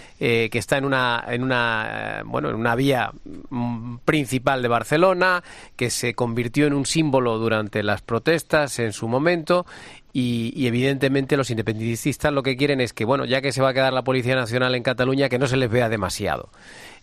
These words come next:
Eh, me temo, me temo, Sergio, que en esto el gobierno va a ceder. Porque esta es el, la típica cosa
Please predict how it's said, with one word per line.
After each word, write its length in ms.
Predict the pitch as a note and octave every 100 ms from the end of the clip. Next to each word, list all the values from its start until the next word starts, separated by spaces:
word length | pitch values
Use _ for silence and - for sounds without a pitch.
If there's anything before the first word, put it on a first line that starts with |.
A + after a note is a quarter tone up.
| -
Eh, 580 | B2+ A2+ G#2+ G#2 G2+ G#2
me 260 | E3 D3 C#3
temo, 400 | F#3 G3+ A#3 D4 - - -
me 140 | A#2+ A#2+
temo, 260 | D3 D#3
Sergio, 480 | - C#3+ - D#3 E3+ -
que 80 |
en 80 | A2+
esto 240 | B2+ - C3+
el 60 |
gobierno 340 | A2+ A2+ A2 G2
va 80 |
a 20 | F2
ceder. 340 | E2 C#2+ - - - -
Porque 440 | - A2 G#2+ B2 B2
esta 200 | A2+ D3
es 160 | B2+
el, 360 | C3+ B2 A#2+ C3
la 100 | B2
típica 400 | C#3+ C#3 D3 C#3+
cosa 400 | D#3+ D#3+ F3+